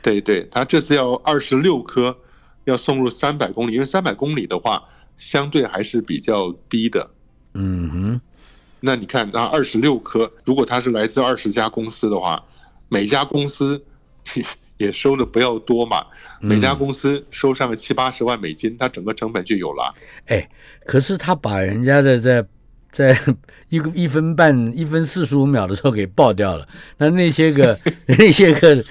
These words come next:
Speaker 2: 二十六颗立方星的原来的主人，要不要向他索赔啊？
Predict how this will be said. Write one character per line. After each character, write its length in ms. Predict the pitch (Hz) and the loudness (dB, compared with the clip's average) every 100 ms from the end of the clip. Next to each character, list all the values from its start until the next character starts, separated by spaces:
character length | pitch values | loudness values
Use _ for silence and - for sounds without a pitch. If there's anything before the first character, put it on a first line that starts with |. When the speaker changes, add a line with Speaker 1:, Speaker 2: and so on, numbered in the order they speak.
| - | -6
Speaker 2:
二 180 | - 185 | 4 4
十 100 | 151 | 6
六 200 | 170 180 | 4 4
颗 140 | 156 165 | 6 6
立 180 | 165 | 6
方 200 | 147 147 | 4 4
星 220 | 151 147 151 | 2 2 2
的 240 | 135 117 | 2 0
原 260 | 107 110 139 | 0 2 2
来 160 | 131 | 2
的 120 | 135 143 | 2 0
主 220 | - 92 | -2 -8
人， 180 | 87 92 - - - | -8 -12 -18 -16 2
要 180 | 151 | 4
不 60 | 135 | 6
要 220 | 143 127 | 4 4
向 260 | 113 135 120 | 0 -2 -2
他 180 | 113 110 | -2 -4
索 240 | - 85 | -6 -10
赔 220 | - 76 | -10 -14
啊？ 140 | 71 | -14